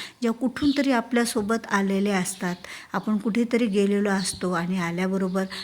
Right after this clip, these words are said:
आपल्या घरात आल्याच्यानंतर त्या ठाणं करून बसतात आणि यामुळे घरामध्ये अनेक गोष्टींची बिघड होत असते. घरात एकमेकाशी, एकमेकासोबत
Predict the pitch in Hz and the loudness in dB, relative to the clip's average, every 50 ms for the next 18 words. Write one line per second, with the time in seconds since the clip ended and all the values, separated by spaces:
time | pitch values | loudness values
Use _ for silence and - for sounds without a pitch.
0 | - - - 190 - - 208 220 214 196 196 190 202 196 202 196 202 185 190 185 | -6 -4 -4 -4 -2 0 2 2 2 2 2 2 2 0 0 -2 -2 -2 0 0
1 | 190 190 185 - - 220 220 214 202 190 - 196 190 - 214 208 208 - 180 185 | 0 0 -2 -2 0 0 0 0 0 -2 -4 -6 -4 -2 -2 -2 -2 -2 -2 0
2 | 190 202 214 214 - 208 202 214 208 190 190 190 190 - - 180 180 - 190 180 | 0 0 0 0 0 0 2 2 2 0 0 -2 -2 -4 -4 -4 -4 -2 -2 -2
3 | 180 185 185 185 185 196 202 202 202 202 202 190 196 180 165 190 185 190 202 202 | 0 0 0 0 0 0 2 2 2 2 0 0 0 -2 -2 0 0 0 0 -2
4 | 185 196 202 208 - - - - - - 208 190 190 196 220 233 214 202 220 190 | -2 -4 -4 -6 -8 -10 -12 -10 -6 -2 0 0 2 2 2 0 -2 -2 -4 -4
5 | - - - 202 185 - - - 226 196 190 208 208 185 190 214 226 233 214 202 | -4 -6 -8 -10 -10 -8 -6 -4 -4 -2 0 0 0 2 2 2 4 4 4 2
6 | 190 196 196 185 - - - 196 185 196 190 196 202 202 202 - 196 196 196 - | 0 0 -2 -4 -4 -4 -4 -4 -4 -2 -2 -2 -2 -2 -2 -4 -4 -4 -6 -6
7 | - 220 196 190 208 202 196 - - 214 196 196 - - - 202 190 - 202 196 | -8 -8 -6 -4 -4 -2 -2 -2 -2 -2 -2 -4 -4 -8 -8 -6 -4 -4 -4 -4
8 | - 214 190 196 208 | -4 -4 -4 -2 -4